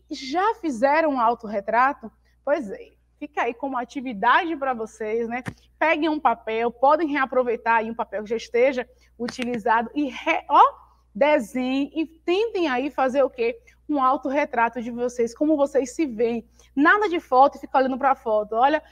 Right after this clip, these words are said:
só se ima-, olhem, se olhem no espelho, olhem bastante, tentem, né, olhar os detalhes do, do, do rostinho de vocês e depois, ó, cheguem lá no papel e comecem a desenhar como que vocês se veem,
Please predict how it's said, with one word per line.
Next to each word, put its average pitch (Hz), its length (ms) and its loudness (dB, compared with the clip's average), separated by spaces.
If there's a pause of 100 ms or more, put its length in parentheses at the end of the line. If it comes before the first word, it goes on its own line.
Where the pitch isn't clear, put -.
(160)
só 359 640 6
se 320 500 -2
ima-, 339 300 -2
olhem, 349 240 2
se - 180 -8
olhem 359 220 0
no 349 60 -6
espelho, 226 680 -4 (320)
olhem 277 260 0
bastante, 247 600 -2
tentem, 339 440 -4
né, 277 220 -4 (300)
olhar 254 280 4
os 262 120 -2
detalhes 262 680 0
do, 247 140 -14
do, 240 160 -6
do 240 100 -4
rostinho 233 440 -6
de 214 100 -10
vocês 233 480 -6
e 262 60 -10
depois, 269 580 -2
ó, 277 260 0 (280)
cheguem 302 420 -2
lá 269 160 -2
no 277 160 -6
papel 254 560 -2
e 254 60 -10
comecem 254 760 -6
a 262 60 -4
desenhar 240 640 -4 (400)
como 370 380 4
que 359 160 -4
vocês 285 480 0
se 320 160 -4
veem, 196 400 -10